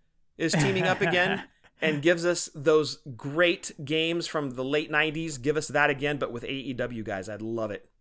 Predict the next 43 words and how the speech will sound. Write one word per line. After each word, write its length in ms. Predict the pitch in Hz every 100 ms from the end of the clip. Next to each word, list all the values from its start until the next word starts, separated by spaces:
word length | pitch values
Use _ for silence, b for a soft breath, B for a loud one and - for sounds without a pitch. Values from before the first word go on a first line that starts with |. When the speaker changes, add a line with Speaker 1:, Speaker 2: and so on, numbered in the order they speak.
| -
Speaker 2:
The 80 | 160
Fantastic 640 | 175 156 156 160 - 156
Four, 380 | - 165 170 170 B B B -
the 100 | 190
N 100 | 160
sixty-four 540 | 175 - 160 170 165
games? 340 | 175 180 175 - -
Speaker 1:
Yes, 560 | 170 151 156 123 - -
two 220 | - 180
from 160 | 185 175
W 220 | 180 180
C 120 | 165
W, 380 | 180 180 190 185
two 300 | - 160 170
from 180 | 170 160
W 220 | 160 160
W 240 | 156 151
E. 60 | 160
They 100 | 147
did 140 | 139
it 40 | 143
right. 340 | 156 160 135 - - - _ _ _ -
And, 280 | 143 143
uh, 140 | 151 151
it, 160 | - -
it's 360 | 196 208 190 -
just 180 | 226
funny. 240 | 233 247 185
All 180 | 170 190
these 240 | 220 190
years 200 | 214 190
later, 420 | 185 214 123 92 - _ _ -
twenty 240 | 185 190
years 240 | 190 190
later, 260 | 175 202 156
twenty 260 | - 156 156
plus 280 | 170 165
years 180 | 165 143
later, 260 | 151 160 104
those 240 | 131 131
are 80 | 143
still 240 | - 156
considered 680 | 151 156 - 180 190 143 139